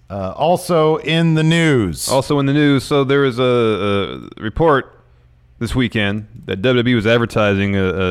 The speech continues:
Speaker 2: a pretty interesting match at a house show in Arkansas. That match being Nia Jax versus Dean Ambrose, and actually advertised it as a special intergender attraction match.
Speaker 1: That's what they call it, yeah.
Speaker 2: Um,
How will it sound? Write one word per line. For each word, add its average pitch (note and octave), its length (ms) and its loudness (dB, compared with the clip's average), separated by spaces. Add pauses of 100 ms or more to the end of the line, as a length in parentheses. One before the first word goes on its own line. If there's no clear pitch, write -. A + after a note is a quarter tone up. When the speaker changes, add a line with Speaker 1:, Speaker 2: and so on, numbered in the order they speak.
(120)
Speaker 2:
a F#2+ 40 -6
pretty C3+ 220 -2
interesting A2+ 360 -4
match A#2 300 -4
at G#2 60 -4
a F#2+ 40 -2
house A#2+ 200 0
show G2+ 280 -2
in F#2 80 -4
Arkansas. F#2+ 680 -4 (580)
That A#2+ 140 0
match A2+ 280 -2
being G#2 340 -2
Nia A2 300 0
Jax G#2+ 340 0
versus F#2+ 300 -4
Dean A2 180 0
Ambrose, G2+ 420 0
and F#2+ 120 -4
actually G2+ 360 -4
advertised G2 520 -2
it F2 100 -4
as F#2 320 -2
a F2 60 -8
special A2+ 1040 -2
intergender A2 840 -2
attraction A2+ 560 -4
match. D3 280 -2
Speaker 1:
That's - 180 -14
what F2+ 40 -12
they F#2 60 -8
call D2+ 240 -10
it, B1+ 100 -16
yeah. C#2 120 -14 (500)
Speaker 2:
Um, G2 320 -6